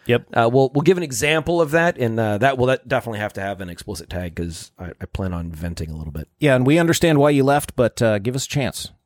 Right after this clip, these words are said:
Speaker 1: to earn you back. We'd really appreciate it. And
Speaker 2: Man,
Speaker 1: to
Speaker 2: that,
Speaker 1: those, to
Speaker 2: that
Speaker 1: those who
Speaker 2: sounds like
Speaker 1: stayed,
Speaker 2: an abusive relationship, dude. <laughs>
Speaker 1: Dude, welcome to
Speaker 2: I've,
Speaker 1: podcasting, my
Speaker 2: I've
Speaker 1: friend.
Speaker 2: changed. I've changed. I've been to
Speaker 1: Yeah.
Speaker 2: therapy. I, I,
Speaker 1: And
Speaker 2: you know.
Speaker 1: And to those of you who have stayed,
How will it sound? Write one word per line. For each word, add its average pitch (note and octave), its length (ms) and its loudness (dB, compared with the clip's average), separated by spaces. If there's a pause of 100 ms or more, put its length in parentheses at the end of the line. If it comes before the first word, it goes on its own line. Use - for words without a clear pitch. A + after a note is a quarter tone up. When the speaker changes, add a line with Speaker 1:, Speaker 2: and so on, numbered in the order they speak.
(140)
Speaker 1:
to - 80 -8
earn A2+ 180 -4
you G2+ 60 -6
back. F2+ 320 -8 (260)
We'd A2+ 140 -4
really G#2+ 220 0
appreciate G2+ 400 -4
it. G2 80 -6
And C3+ 60 0
Speaker 2:
Man, D#3 80 2
Speaker 1:
to B2+ 60 4
Speaker 2:
that, C#3 60 2
Speaker 1:
those, D3 300 2 (100)
to - 80 -2
Speaker 2:
that B2+ 100 4
Speaker 1:
those D#3 140 6
who B4+ 140 4
Speaker 2:
sounds - 20 -2
like A#3+ 120 0
Speaker 1:
stayed, C#3+ 320 2
Speaker 2:
an D#3+ 60 -4
abusive F#3+ 300 -2
relationship, D#3 640 -4
dude. D3+ 260 -2 (320)
<laughs> - 320 -6
Speaker 1:
Dude, C3 120 0 (400)
welcome C#3+ 340 4
to C3+ 160 2
Speaker 2:
I've, C#3+ 220 4
Speaker 1:
podcasting, A2+ 340 0
my G#2 100 0
Speaker 2:
I've G2+ 80 -2
Speaker 1:
friend. A#2 140 0
Speaker 2:
changed. C#3+ 320 -2 (180)
I've C3+ 140 -2
changed. F3+ 460 -2
I've C3+ 180 -2
been C3+ 120 0
to A2+ 120 -6
Speaker 1:
Yeah. B2+ 140 4
Speaker 2:
therapy. E3+ 480 0
I, A#2+ 100 -4
I, A2+ 100 -2
Speaker 1:
And C3 380 0
Speaker 2:
you C3+ 80 -4
know. C3+ 220 -2 (220)
Speaker 1:
And C#3+ 160 4
to D3 80 4
those D3+ 220 4
of D3+ 100 2
you D3+ 180 6
who C3+ 140 6
have B2 100 2
stayed, B2 460 0